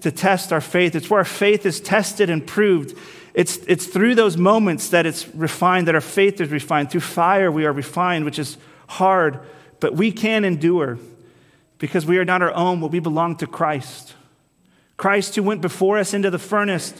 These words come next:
Christ who himself was opposed and crushed, but through his crushing redeemed the world and redeems you and I and brings us to life. Now in him, we will still be opposed, but he is living inside us by the Spirit, encouraging you, strengthening you as you wait with hope.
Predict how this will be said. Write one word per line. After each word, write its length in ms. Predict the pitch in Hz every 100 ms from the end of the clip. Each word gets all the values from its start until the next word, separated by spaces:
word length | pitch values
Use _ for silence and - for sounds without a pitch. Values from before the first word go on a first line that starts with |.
| - - -
Christ 320 | - 202 208 -
who 80 |
himself 420 | 220 180 208 208 190
was 120 | 175
opposed 520 | 175 - 202 196 165
and 120 | 180
crushed, 540 | - 190 180 - - - _ _ _ _
but 120 | 160
through 120 | 196
his 180 | 185 190
crushing 500 | - - 180 - 196
redeemed 380 | 170 160 185 170
the 60 |
world 400 | 147 165 170 156
and 100 | 147
redeems 460 | 151 147 165 156 -
you 160 | 165 160
and 80 |
I 240 | 147 147 131
and 120 | 135
brings 240 | 143 143
us 220 | 151 139 -
to 100 | 143
life. 340 | 143 139 135
Now 160 | 170 175
in 60 |
him, 360 | 160 180 170 139 - - - - -
we 140 | 170
will 180 | 214 202
still 300 | 196 208 214
be 160 | 185 190
opposed, 520 | 175 - 196 180 135
but 120 | 147
he 120 | 208
is 160 | 214 156
living 280 | 180 180 165
inside 400 | 147 170 165 147
us 160 | 123
by 160 | - 143
the 100 | 135
Spirit, 400 | - - 147 131 - _ _ _ _ _ _ _
encouraging 520 | 170 170 220 220 196 196
you, 120 | 165
strengthening 600 | - - 208 214 208 175
you 120 | 165
as 160 | 160 151
you 80 | 175
wait 240 | 190 190
with 160 | 170 -
hope. 460 | 165 127 - -